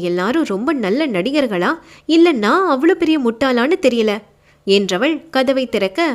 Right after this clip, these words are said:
அவள் கையை பிடித்த அதிமதுரன், "பட்டுக்குட்டி, கோச்சுக்காதடி, உனக்காக தான் எல்லாம் பண்ணுனேன்" என்றான்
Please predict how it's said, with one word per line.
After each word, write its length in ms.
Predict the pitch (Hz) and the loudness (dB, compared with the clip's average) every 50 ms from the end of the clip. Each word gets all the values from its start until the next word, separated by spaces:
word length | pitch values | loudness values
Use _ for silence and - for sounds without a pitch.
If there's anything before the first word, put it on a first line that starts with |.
| 220 - - | -6 -6 -2
அவள் 300 | 254 254 269 262 262 254 | 0 2 2 2 0 0
கையை 340 | 262 240 214 226 233 254 254 | 0 -2 -2 0 0 -2 -4
பிடித்த 360 | 247 - 185 180 196 185 247 226 | -4 -4 -2 -2 -2 -2 -4 -4
அதிமதுரன், 680 | 208 180 185 196 196 185 170 170 202 247 311 294 240 - - _ _ _ _ _ _ _ _ _ _ _ _ _ - | -4 -2 -4 -4 -4 -4 -4 -4 -4 -4 -4 -4 -6 -8 -16 _ _ _ _ _ _ _ _ _ _ _ _ _ -2
"பட்டுக்குட்டி, 440 | 196 202 294 277 233 175 170 165 160 170 151 - - _ | -2 -2 -2 -2 -2 -2 -2 -4 -6 -6 -10 -16 -18 _
கோச்சுக்காதடி, 680 | - 185 220 285 - 349 277 202 170 156 156 151 165 170 185 190 180 - - | -2 0 0 0 0 -2 -2 -2 -4 -4 -4 -4 -2 -2 -2 -4 -6 -8 -6
உனக்காக 420 | - 185 196 214 226 185 170 170 | -4 -2 -2 -2 -2 -2 -2 -2
தான் 160 | - 254 302 294 | -2 -2 -2 -2
எல்லாம் 300 | 233 185 175 180 202 196 | 0 -2 -2 -4 -4 -6
பண்ணுனேன்" 420 | 175 165 156 156 160 165 175 185 - - _ - 269 | -8 -8 -6 -6 -6 -6 -6 -8 -10 -14 _ -4 -2
என்றான் 440 | 294 320 302 277 269 254 247 285 | 0 0 0 -2 -2 -2 -2 -2